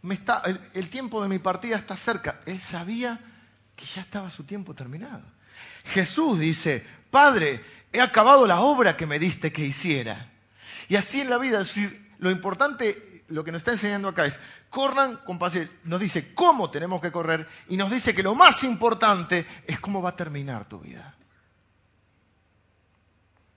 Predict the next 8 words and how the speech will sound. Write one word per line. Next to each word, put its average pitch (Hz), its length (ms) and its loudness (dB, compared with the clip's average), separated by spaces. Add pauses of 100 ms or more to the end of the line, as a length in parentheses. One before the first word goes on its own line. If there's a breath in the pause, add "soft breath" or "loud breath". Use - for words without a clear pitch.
(920)
Así 156 160 -12
que 180 80 -4
si 185 100 0
arrancaste 185 460 2
mal, 196 160 -2
no 190 100 -8
te 180 100 -8
desanimes. 151 680 -8